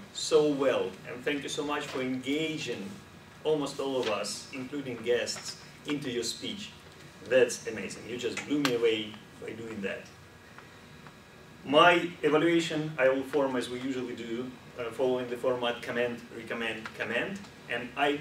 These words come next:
first of all, I commend you for that, and I specifically commend you for organizing a team. You pres-, you made a presentation not just by yourself.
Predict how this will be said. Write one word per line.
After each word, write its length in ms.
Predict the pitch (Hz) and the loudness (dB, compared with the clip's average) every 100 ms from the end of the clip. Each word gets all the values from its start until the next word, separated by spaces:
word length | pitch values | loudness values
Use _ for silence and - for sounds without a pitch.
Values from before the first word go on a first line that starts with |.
| - | -2
first 280 | 147 156 165 | 0 0 2
of 60 | |
all, 140 | 160 - | 0 0
I 100 | 113 | -2
commend 520 | 131 117 131 160 147 | -4 -4 0 0 -2
you 100 | 139 | -4
for 180 | - 110 | -2 -2
that, 400 | 95 104 147 - - - - | -2 -4 -6 -10 -18 -20 -8
and 120 | 113 | -4
I 80 | 117 | -4
specifically 640 | 117 - 123 - - 143 123 | -4 -6 -6 -4 -4 -4 -4
commend 380 | 104 98 95 92 | -4 -4 -8 -8
you 140 | 98 - - - - | -10 -12 -20 -20 -14
for 200 | - 226 | -2 0
organizing 680 | 151 147 147 139 147 143 143 123 | 0 0 0 2 0 0 -4 -6
a 80 | 120 - | -10 -10
team. 240 | 170 160 - - - - - - - | -8 -8 -8 -14 -18 -18 -20 -18 -8
You 140 | 170 214 | -4 -2
pres-, 340 | 196 - - | 0 -2 -4
you 160 | 135 220 | -2 -2
made 220 | 202 165 | 0 -2
a 40 | 147 | -4
presentation 800 | 139 131 131 202 190 - 117 | -6 -6 -6 -4 -4 -4 -4
not 220 | 143 202 208 | -2 -2 -2
just 280 | 185 170 | -6 -4
by 100 | 151 | -4
yourself. 500 | 139 135 127 220 - | -4 -4 -6 -6 -8